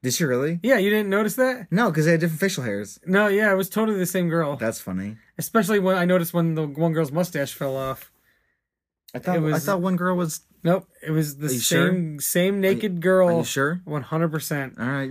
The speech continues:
Speaker 2: I mean, they can, the, the makers of this film can confirm or deny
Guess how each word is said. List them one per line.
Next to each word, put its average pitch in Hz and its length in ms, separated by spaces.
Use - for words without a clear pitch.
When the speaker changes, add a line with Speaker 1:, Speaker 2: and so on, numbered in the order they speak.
Speaker 2:
I 170 40
mean, 185 160
they 202 140
can, 214 300
the, 175 360
the 156 120
makers 185 400
of 196 120
this 185 160
film 180 180
can 170 420
confirm 170 640
or 165 200
deny 160 640